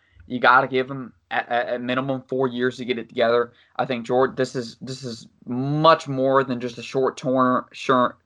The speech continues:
short-term reload. You know, it's gonna take four or five seasons before Georgia can fulfill some expectations, and it could even take longer. You know, they gave Coach Fox over a decade, almost a decade, um, to, to rebuild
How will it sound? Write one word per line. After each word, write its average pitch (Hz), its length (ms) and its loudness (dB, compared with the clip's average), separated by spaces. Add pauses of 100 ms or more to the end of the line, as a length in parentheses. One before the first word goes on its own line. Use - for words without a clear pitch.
(100)
short-term 123 640 0
reload. 127 640 6 (340)
You 120 140 -4
know, 107 360 2
it's 87 360 2
gonna 143 160 0
take 160 420 4 (320)
four 135 300 4
or 151 40 6
five 147 280 6
seasons 135 440 -6
before 127 320 -4
Georgia 127 560 2
can 117 200 -8
fulfill 127 320 -4
some 151 160 -6
expectations, 127 580 -2
and 135 100 0
it 127 80 -8
could 190 180 2
even 180 220 -4
take 156 220 0
longer. 131 400 0 (320)
You 123 100 -8
know, 120 100 0
they 143 180 4
gave 156 200 2
Coach 156 220 2
Fox 147 440 4 (760)
over 170 380 6
a 127 60 2
decade, 131 480 -2
almost 143 260 -8
a 135 40 -6
decade, 131 520 -2 (360)
um, 117 360 0
to, 123 160 -6
to 120 220 -12 (340)
rebuild 135 640 0